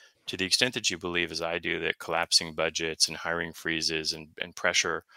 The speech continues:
um, on performance will, will trickle down into all departments, this is a great time for I T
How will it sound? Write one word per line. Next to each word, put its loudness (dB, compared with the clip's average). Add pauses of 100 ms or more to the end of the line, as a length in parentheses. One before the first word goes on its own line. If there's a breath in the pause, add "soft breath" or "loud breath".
(480 soft breath)
um, -6 (140)
on -6
performance -2
will, -2
will -4 (140)
trickle 2
down 2
into -2
all -2
departments, 0 (580 soft breath)
this 6
is 2
a 0
great 4
time 2
for -4
I 0
T -2